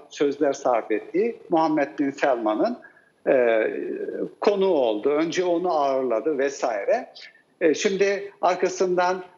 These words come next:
darbenin finansörü olarak suçladı. Çok a-, ağır ithamlarda bulundu. Muhammed Bin Zayed'in yanına gitti. Şimdi bütün bunlar, bütün bunlar çok fazlasıyla sıkışmış. Dış politikasında artık paraya tahvil etmeye çalışan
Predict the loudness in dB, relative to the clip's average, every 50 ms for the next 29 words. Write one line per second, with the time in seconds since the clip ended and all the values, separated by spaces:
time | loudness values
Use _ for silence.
0 | _ 0 2 2 2 2 2 0 0 0 -2 -2 -4 -4 -2 -2 0 0 0 -2
1 | -2 -2 0 0 2 2 2 2 0 -2 -4 -8 -8 -8 -8 -4 -4 -4 -2 0
2 | 0 0 0 2 0 0 0 2 2 2 2 2 2 2 2 2 2 0 -2 -4
3 | -2 -2 -2 0 0 0 0 0 2 2 0 0 0 -2 -2 -4 -4 0 0 0
4 | 0 2 0 0 2 2 0 -2 -2 -2 -2 -2 -2 0 0 2 2 4 2 0
5 | -2 -4 -8 -10 -10 _ _ _ _ _ _ 2 2 4 4 2 2 2 0 2
6 | 0 -2 -2 -2 -2 -2 -2 -2 -4 -4 -2 0 2 2 2 0 0 -4 -8 -14
7 | -18 -18 -2 _ -2 0 0 0 0 0 0 0 0 0 0 2 2 2 0 -2
8 | -4 -12 -20 -20 _ _ _ _ _ -4 -4 0 2 0 2 2 0 0 0 2
9 | 2 2 2 2 0 -4 -16 _ _ _ _ _ _ _ _ _ _ _ 2 2
10 | 2 4 2 2 2 4 2 0 0 0 0 2 2 2 0 0 -6 -6 -4 -4
11 | -6 -6 -4 -6 -4 -4 -4 -4 -6 2 2 2 2 2 2 2 2 2 2 -2
12 | 0 2 2 2 2 0 0 0 2 4 2 2 4 2 2 0 0 -2 -4 -6
13 | -6 -8 -20 _ _ _ _ _ _ _ _ _ _ _ 4 4 6 6 6 4
14 | 4 2 2 0 0 2 2 2 2 2 0 0 -2 -2 -2 -2 -2 -2 -4 -6
15 | -6 -6 -4 -4 -4 0 2 2 2 2 -2 -6